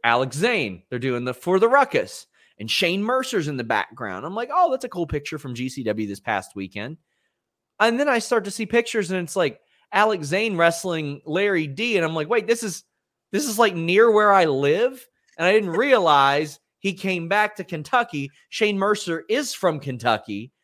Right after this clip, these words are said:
They are back in Kentucky. I was like, "What the hell? I missed it. I coulda went to this show last night. I had a night off.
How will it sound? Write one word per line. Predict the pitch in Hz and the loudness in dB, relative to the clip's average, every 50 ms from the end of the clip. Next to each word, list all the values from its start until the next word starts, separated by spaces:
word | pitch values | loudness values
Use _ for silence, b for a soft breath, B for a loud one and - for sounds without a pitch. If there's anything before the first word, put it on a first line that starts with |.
| _ _ _ _ | _ _ _ _
They | 104 120 180 226 277 294 | 0 2 4 4 6 6
are | 269 220 139 117 131 127 | 6 4 4 2 -2 -4
back | 143 143 120 95 - - | 0 0 0 0 -2 -8
in | 117 110 | -16 -16
Kentucky. | 101 - 113 110 - - 113 98 - - - 104 110 _ _ _ _ - | -12 -12 -12 -12 -8 -6 -6 -6 -6 -10 -14 -16 -16 _ _ _ _ -6
I | - 233 | -4 -2
was | 262 | 0
like, | 277 294 | 2 0
"What | 302 - | 0 0
the | 359 | -2
hell? | 311 302 359 339 | 0 0 2 2
I | 254 226 | 4 2
missed | 226 247 311 320 320 - - | 2 0 -2 -4 -6 -4 -4
it. | 190 - - - _ _ _ _ | -4 -4 -4 -6 _ _ _ _
I | - 208 226 | -2 -2 -2
coulda | - - 302 269 | -2 -4 -4 -2
went | 240 254 254 254 | -2 -2 -4 -4
to | 254 247 | -8 -8
this | 220 240 233 | -8 -8 -8
show | - - 302 294 294 294 | -6 -2 2 4 4 4
last | 269 202 165 156 151 151 - | 4 4 2 2 2 0 -2
night. | 165 151 139 156 190 - _ b b b b | -6 -4 -4 -4 -6 -8 _ b b b b
I | 202 | -4
had | 208 233 254 247 | -2 -2 0 -2
a | 226 | -2
night | 214 220 220 226 226 214 | -2 -2 0 0 0 0
off. | 214 226 277 277 214 190 196 - - - _ | 0 0 0 0 0 0 -2 -4 -12 -20 _